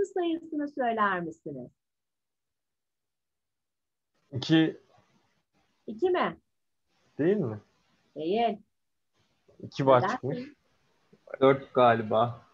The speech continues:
Speaker 2: Şu
Speaker 1: Dört.
Speaker 2: elektron. Hı, tamam.
Speaker 1: Ortaklanmamış elektronları da ne yapıyorsunuz arkadaşlar? Doğrultu olarak alıyorsunuz. Bir, iki, üç, dört.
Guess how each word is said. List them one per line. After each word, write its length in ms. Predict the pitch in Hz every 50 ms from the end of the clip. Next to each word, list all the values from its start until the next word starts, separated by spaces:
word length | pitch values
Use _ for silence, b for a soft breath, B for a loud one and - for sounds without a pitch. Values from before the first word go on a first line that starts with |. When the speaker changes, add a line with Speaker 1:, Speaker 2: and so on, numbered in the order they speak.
| _ _ _ _
Speaker 2:
Şu 140 | - - 139
Speaker 1:
Dört. 80 | 135 139 -
Speaker 2:
elektron. 300 | - 208 196 147 147 147 147 151 143 - - _ _ _ - 104
Hı, 160 | 101 101 98 101 -
tamam. 220 | 104 101 98 101 - _ _ _ _
Speaker 1:
Ortaklanmamış 1160 | - 185 214 233 240 240 233 269 269 269 269 - 269 277 285 311 311 330 349 320 330 320 320
elektronları 720 | 311 269 269 262 262 - - 247 233 233 226 226 220 220 214
da 120 | 208 202
ne 80 | 202 208
yapıyorsunuz 680 | 247 294 311 311 320 277 247 233 - 240 226 208 -
arkadaşlar? 920 | 208 196 196 196 202 220 202 196 190 208 208 - - 262 277 302 311 - _ _ _ 185
Doğrultu 680 | 240 240 233 226 226 226 226 226 226 220 226 294 285
olarak 400 | 247 220 202 190 185 180 180 170
alıyorsunuz. 560 | 160 147 135 139 120 - - _ - - - - _ _ _ _ _ _ _ _ _ _ _ _ -
Bir, 540 | 180 247 262 262 262 277 330 330 - - _ _ _ _ _ _ _ -
iki, 540 | 208 202 - - - 202 147 131 123 123 - _ _ _ _ _ _ _ -
üç, 480 | 233 254 262 277 285 294 294 - - - _ _ _ _ _ -
dört. 260 | 202 185 156 - -